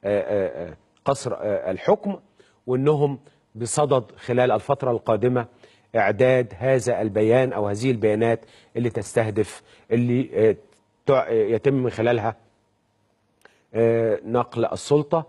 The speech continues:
أو الانقلاب على النظام الح-، ال-، القطري الحاكم، وإنه هذه الخطوات بتتم مع العديد من الأنظمة، آم، والتي تساعد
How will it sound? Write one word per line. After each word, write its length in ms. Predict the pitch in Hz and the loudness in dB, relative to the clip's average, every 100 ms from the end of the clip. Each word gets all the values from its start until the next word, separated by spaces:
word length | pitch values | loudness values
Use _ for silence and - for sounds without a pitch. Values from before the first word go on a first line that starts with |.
| - _ _ 123 | -10 _ _ 0
أو 200 | 131 113 | 2 0
الانقلاب 520 | 113 - 120 120 104 | -4 -6 -2 0 2
على 300 | 101 113 98 _ _ _ - | 2 2 -4 _ _ _ -8
النظام 480 | 107 104 98 117 110 - | -4 -2 2 2 0 -4
الح-، 360 | 98 - - 104 | -8 -8 -6 -2
ال-، 260 | 98 - | -2 -4
القطري 640 | 90 92 120 113 110 110 101 - _ - | -6 -2 -2 -2 -2 -4 -8 -16 _ -6
الحاكم، 600 | 90 - 127 170 190 190 - _ _ - | -6 -2 0 2 0 -2 -8 _ _ -2
وإنه 320 | 123 156 139 | 2 2 2
هذه 280 | 120 117 156 | 0 2 0
الخطوات 640 | - 127 113 127 165 208 - _ _ _ | 2 0 2 4 4 2 -4 _ _ _
بتتم 640 | 117 120 120 - 151 151 143 - | -4 -2 -2 2 2 2 -2 -6
مع 560 | 117 117 131 123 127 135 - _ - | -6 -2 0 2 2 0 -8 _ -2
العديد 720 | 113 101 104 107 127 139 127 - _ | 0 2 2 0 -2 -2 -2 -8 _
من 460 | 117 123 131 139 127 - _ _ _ | -2 2 4 2 -2 -10 _ _ _
الأنظمة، 680 | 101 107 98 107 107 147 180 175 _ _ _ _ _ _ _ _ | -2 -2 -2 -2 2 2 2 -6 _ _ _ _ _ _ _ _
آم، 520 | 107 107 104 107 110 - _ _ _ - | -2 0 0 -4 -8 -12 _ _ _ -2
والتي 340 | 113 127 131 | 0 2 0
تساعد 520 | 120 117 135 127 120 | -4 -2 2 4 2